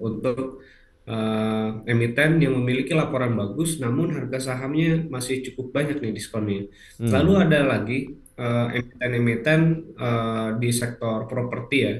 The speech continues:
Speaker 1: Jadi sektor properti ini memang salah satu yang cukup banyak mendapat perhatian, eh, pemerintah dua tahun terakhir ini. Banyak insentif yang diberikan sehingga performanya di semester satu ini cukup baik ya. Salah satunya itu ada B S D E, S M R A.
Speaker 2: Hmm.
Speaker 1: Ini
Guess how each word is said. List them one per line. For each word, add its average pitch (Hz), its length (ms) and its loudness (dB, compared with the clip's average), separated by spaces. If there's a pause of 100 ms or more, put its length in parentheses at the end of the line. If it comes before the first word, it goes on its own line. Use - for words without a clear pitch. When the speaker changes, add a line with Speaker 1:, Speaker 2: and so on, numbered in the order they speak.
Speaker 1:
Jadi 117 160 -2
sektor 123 400 -4
properti 117 640 -10
ini 147 320 0
memang 135 240 -2
salah 117 240 -2
satu 135 480 -2
yang 110 240 0
cukup - 240 -14
banyak 117 320 -4
mendapat 110 400 -6
perhatian, 104 640 -6
eh, - 80 -18
pemerintah 110 640 -6
dua 107 240 -2
tahun 107 240 -8
terakhir 107 480 -4
ini. 147 320 -4 (400)
Banyak 117 320 0
insentif 131 480 0
yang 123 160 2
diberikan 117 400 0
sehingga 156 640 2 (160)
performanya 135 880 0 (400)
di 147 160 0
semester 139 480 2
satu 117 240 -2
ini 139 400 2
cukup 135 160 -4
baik 113 320 0
ya. 110 80 -6
Salah 117 320 -2
satunya 117 400 -2
itu 165 80 -2
ada 113 320 2
B 104 160 0
S - 80 -6
D - 80 -4
E, 117 220 0 (180)
S 117 160 -6
M 107 80 2
R 85 160 2
A. 113 160 -4
Speaker 2:
Hmm. 120 240 -10
Speaker 1:
Ini 120 160 0